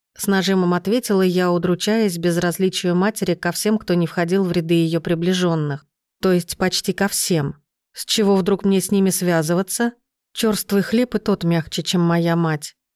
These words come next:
В такие моменты меня посещали едкие мысли о том, как вообще эта женщина стала моей матерью. Между нами общего только цвет глаз да изящная линия шеи.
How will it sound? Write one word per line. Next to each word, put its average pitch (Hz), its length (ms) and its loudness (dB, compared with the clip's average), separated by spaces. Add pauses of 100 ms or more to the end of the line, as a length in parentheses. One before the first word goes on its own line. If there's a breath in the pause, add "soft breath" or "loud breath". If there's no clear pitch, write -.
(120)
В - 80 -20
такие 240 380 2
моменты 202 480 2
меня 185 240 2
посещали 190 540 0
едкие 185 460 0
мысли 190 300 0
о 185 120 2
том, 262 260 0
как 202 260 -4
вообще 214 460 0
эта 170 180 -2
женщина 180 480 0
стала 180 380 0
моей 190 240 2
матерью. 160 680 -2 (320)
Между 196 380 2
нами 196 260 2
общего 190 540 0
только 185 380 -2
цвет 185 340 -2
глаз 202 400 2
да 175 200 2
изящная 190 520 2
линия 214 340 2
шеи. 165 520 -2